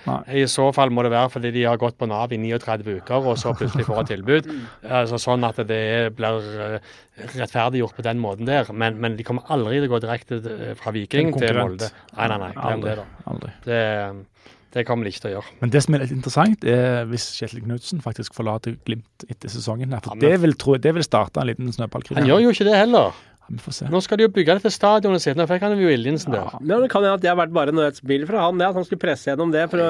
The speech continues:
Speaker 2: Ja,
Speaker 3: gi Bodø
Speaker 2: jeg,
Speaker 3: de beste forutsetninger.
Speaker 2: jeg setter meg ned med Håvard, og så blir vi enige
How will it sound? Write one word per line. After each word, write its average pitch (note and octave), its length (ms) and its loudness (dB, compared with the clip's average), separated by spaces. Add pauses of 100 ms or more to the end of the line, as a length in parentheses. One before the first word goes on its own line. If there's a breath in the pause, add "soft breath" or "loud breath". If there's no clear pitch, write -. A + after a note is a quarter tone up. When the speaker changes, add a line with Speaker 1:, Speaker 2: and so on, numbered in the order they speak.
Speaker 2:
Ja, D#3+ 80 -2
Speaker 3:
gi D3+ 160 2
Bodø D3 220 2
Speaker 2:
jeg, D3+ 80 4
Speaker 3:
de D#3 80 0
beste C#3+ 180 -2
forutsetninger. D3+ 640 -2
Speaker 2:
jeg F3 160 -4
setter A#2+ 320 -8
meg B2+ 160 -6
ned F3 160 -2
med C3 160 -2
Håvard, B2+ 480 -2
og A2+ 80 -4
så B2+ 80 -4
blir D3 240 -4
vi C3 160 -6
enige C3 320 -4